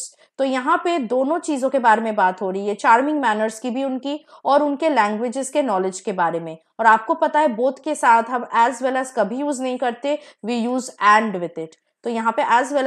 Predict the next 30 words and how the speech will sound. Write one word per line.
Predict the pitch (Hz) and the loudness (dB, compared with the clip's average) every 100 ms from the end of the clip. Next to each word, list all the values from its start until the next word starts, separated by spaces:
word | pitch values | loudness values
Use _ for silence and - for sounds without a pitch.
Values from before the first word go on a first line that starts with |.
| 262 | 0
as | 262 | -2
का | 254 | -4
यूजेज | 226 226 208 190 - | -2 -4 -4 -6 -2
गलत | 190 226 269 | 0 0 -2
है, | 330 453 _ - | -6 -8 _ -8
so | 254 | -4
हमारा | 226 220 | 2 4
आंसर | 202 202 214 285 | 4 2 -2 -2
हो | 262 | -2
जाएगा | 214 208 208 262 | 0 -2 0 -2
ऑप्शन | - 190 - 185 175 | 0 -4 -4 -12 -12
सी, | - 311 | -10 -10
क्योंकि | 311 226 | -8 -8
पार्ट | 233 220 196 | -2 0 0
सी | - 220 | -4 -8
में | 254 - | -8 -4
as | 202 233 | -4 -2
well | 226 196 175 | -2 -2 -4
as | |
का | - 269 | -6 -6
यूज़ | 208 180 165 | -6 -8 -8
हुआ | 156 147 | -8 -8
है। | 151 - _ _ _ _ _ _ _ _ _ _ - | -12 -20 _ _ _ _ _ _ _ _ _ _ -6
Next, | 262 - - - _ 214 | -4 -4 -8 -18 _ -2
the | 269 262 | 2 2
news | 294 427 466 359 | 0 -2 0 0
of | 247 | 0
the | 269 | -2
disturbance | 233 240 262 208 190 196 | -4 -6 -6 -6 -6 -8
was | 226 | -8